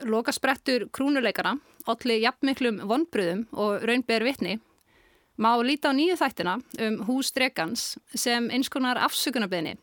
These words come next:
eða fallega blómvönd eftir stórt rifrildi. Beiðni um annað tækifæri til að heilla. Þættirnir eru svo sannarlega heillandi.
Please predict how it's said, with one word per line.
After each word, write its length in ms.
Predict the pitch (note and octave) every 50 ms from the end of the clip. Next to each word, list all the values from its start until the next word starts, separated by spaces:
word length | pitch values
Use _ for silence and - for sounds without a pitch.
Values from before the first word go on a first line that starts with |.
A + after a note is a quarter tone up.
| _ -
eða 320 | - - G#3+ G#3+ G#3 G3 -
fallega 460 | G#3 - C4 C4 - - C#4+ C#4 B3
blómvönd 560 | - A3+ A3+ C#4+ F4 C#4 - C3 - - - -
eftir 400 | A#3+ A3+ - - A3+ A3+ - -
stórt 340 | - - C4 C#4+ - -
rifrildi. 480 | - A3 C#4 D#4 C#4 G3 - - D3 - - _ _ _ _ _ _ _ _ _ _ _ - - - - - _
Beiðni 360 | _ - G#3 G#3+ A3 B3 C#4 D4 D4 B3
um 180 | A#3 G#3+ G#3 G3+
annað 300 | - G3+ G#3 G#3+ A3+ A#3
tækifæri 460 | - A3 G3 - G#3+ - F3+ E3+ F3+ A3+ - -
til 180 | - - G#3 G3
að 80 | A#3+ D4
heilla. 240 | D4 - - - - _ _ _ _ _ _ _ _ _ _ _ _ _ _ _ _ _ _ _ _ _ _ _ _ _ _ _ _ _ _ _ _ _ _ _ _ _ _ _ _ _ _ _ _ _ -
Þættirnir 480 | A3 A3+ - D4 B3 D4+ D4+ D4 C4+
eru 180 | F3+ G#3+ G#3 G#3+
svo 140 | A3 B3+ A#3
sannarlega 420 | - A3 F#3+ F#3+ F#3+ G3+ G#3 A3+
heillandi. 380 | C4+ C#4+ - F3+ - - -